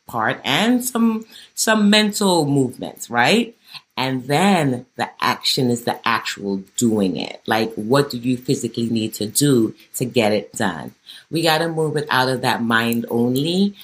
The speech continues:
and now move it into our body and into it physically happening. And if you do that, if you follow these three simple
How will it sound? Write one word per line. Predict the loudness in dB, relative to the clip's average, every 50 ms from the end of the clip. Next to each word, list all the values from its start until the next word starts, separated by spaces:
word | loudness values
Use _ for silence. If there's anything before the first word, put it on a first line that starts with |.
| -10 -6
and | -4 -2
now | 0 0 0 2 2
move | 2 2 2 2 0 -2
it | -4 -2 -2
into | -2 -2 -2 -2 -6 -6 -4
our | -2 0 0 0
body | 0 0 2 4 4 4 2 2 0 0 -2 -2
and | -2 -4 -2 -2
into | -4 -4 -6 -6 -6 -4 -4 -4 -4
it | -4 -6 -6 -4 -2
physically | 0 0 0 -2 -4 -8 -6 -6 -6 -6 -8
happening. | -6 -4 -2 -2 -2 -2 -6 -10 -10 -10 -10 -12 -12 -16 -20 _ _ -20 -18 -18 -16 -10 -4 -2
And | 0 2
if | 2 0 0 -2
you | -4 0 2 4 4 4
do | 2 0 -2 -2 -2 -2
that, | 0 0 0 0 0 -2
if | -4 -6 -8 -8
you | -4 -2 0 0 0
follow | 2 2 4 4 4 4 2 2
these | 0 -2 -4 -6 -6 -8
three | -10 -6 -4 -4 -2 -2 -4
simple | -4 -2 -2 0 -2 -2 -2 -2 0 0 2 0 0 -2